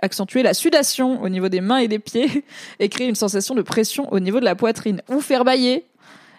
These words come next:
Il est tout à fait, non, c'est moi qui l'ai rajouté. Il est tout à fait possible de ressentir plusieurs émotions en même temps. La vie est une fête. Essayez de séparer, de bien identifier toutes les émotions qui se mélangent en vous.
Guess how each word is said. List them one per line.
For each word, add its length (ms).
Il 100
est 100
tout 160
à 60
fait, 160
non, 180
c'est 120
moi 80
qui 80
l'ai 80
rajouté. 260
Il 80
est 40
tout 120
à 100
fait 120
possible 340
de 40
ressentir 420
plusieurs 360
émotions 360
en 20
même 180
temps. 360
La 80
vie 100
est 80
une 100
fête. 240
Essayez 300
de 80
séparer, 500
de 120
bien 280
identifier 640
toutes 280
les 220
émotions 520
qui 180
se 160
mélangent 380
en 100
vous. 180